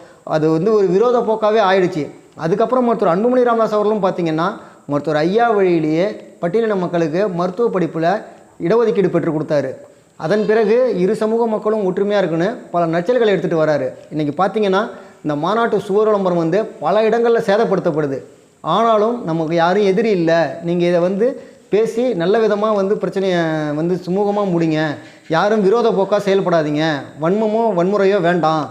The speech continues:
அப்படின்னு சொல்லி தான் அறிவுறுத்திட்டு இருக்காரு. மாநாட்டுக்கு வரப்ப கூட பொறுமையா, பாதுகாப்பா எல்லாரும் வரணும், எங்கேயாவது அசம்பாவிதம் நடந்தாலும்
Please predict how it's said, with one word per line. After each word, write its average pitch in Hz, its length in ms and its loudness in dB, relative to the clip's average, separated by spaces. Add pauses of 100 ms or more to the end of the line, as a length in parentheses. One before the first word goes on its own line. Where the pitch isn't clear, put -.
(220)
அப்படின்னு 185 260 0
சொல்லி 202 220 0
தான் 233 220 2 (280)
அறிவுறுத்திட்டு 190 540 0
இருக்காரு. 147 280 0 (160)
மாநாட்டுக்கு 220 540 -2
வரப்ப 180 460 0
கூட 156 360 0 (360)
பொறுமையா, 220 440 2
பாதுகாப்பா 196 440 2
எல்லாரும் 185 360 2
வரணும், 180 320 0
எங்கேயாவது 170 380 0
அசம்பாவிதம் 208 440 0
நடந்தாலும் 180 460 0